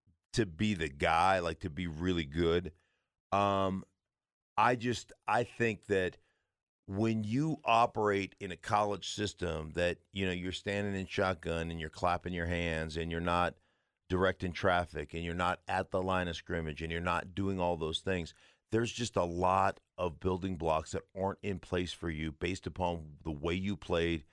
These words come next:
college football. Um, from calling a huddle to understanding blitz pickup to understanding where you're protected, where you're not, where everybody on the football field is,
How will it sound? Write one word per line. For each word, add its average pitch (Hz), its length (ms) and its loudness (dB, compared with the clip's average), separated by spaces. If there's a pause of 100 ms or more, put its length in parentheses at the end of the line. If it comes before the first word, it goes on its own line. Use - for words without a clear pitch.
(340)
college 85 360 2
football. - 420 -6 (380)
Um, 82 320 2 (180)
from 90 220 -6
calling 107 580 2 (100)
a 92 60 -4
huddle 98 320 4
to - 240 -6
understanding 95 520 -2
blitz 90 280 -2
pickup 90 500 0
to - 160 -6
understanding 92 580 -2
where 90 140 0
you're 92 80 0
protected, 82 480 -6
where 85 120 -2
you're 87 140 0
not, 82 240 0 (280)
where 80 140 0
everybody 92 320 0
on 90 120 0
the 85 60 -2
football 82 420 -4
field 82 340 -2
is, 80 320 0